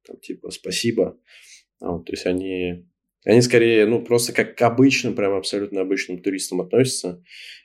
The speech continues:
а, и пытаются там ещё как-то тебе, да, показать свои скиллы русского языка. <laughs> Поэтому дискриминации здесь точно никакой нет. Я вообще с ней не сталкивался.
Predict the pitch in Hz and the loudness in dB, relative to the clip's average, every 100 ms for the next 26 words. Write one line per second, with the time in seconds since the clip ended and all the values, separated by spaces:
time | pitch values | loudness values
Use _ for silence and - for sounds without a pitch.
0 | - - 90 87 87 85 87 98 98 95 | -10 -2 -2 0 -2 -4 -4 -2 -2 4
1 | 98 95 - 92 87 - 90 85 - 87 | 4 4 0 -4 -4 -6 -8 -12 -12 -14
2 | 90 _ - 92 92 90 85 - _ - | -14 _ -12 0 2 2 -2 -8 _ -20
3 | - _ - 90 87 113 120 104 113 95 | -20 _ -2 0 4 4 6 6 4 4
4 | - 101 98 92 - 113 110 101 101 - | 0 0 0 -6 -2 0 4 2 0 -4
5 | 101 95 95 95 - 120 120 - 127 127 | -2 -2 0 -2 0 0 -2 0 0 4
6 | 156 - - - - - _ _ _ 92 | 4 4 -8 -18 -18 -20 _ _ _ 0
7 | 90 92 90 90 - - 123 131 123 98 | 0 -4 -6 -6 0 4 6 6 2 -2
8 | 101 - 98 90 - 85 87 85 87 92 | -4 -4 -6 -6 -10 -12 -12 -6 -4 -4
9 | 107 - _ _ _ _ _ 90 85 85 | -6 -10 _ _ _ _ _ -10 -8 -8
10 | 85 87 87 87 87 85 - 87 85 - | -10 -8 -8 -8 -8 -10 -10 -12 -12 -12
11 | 85 - | -14 -16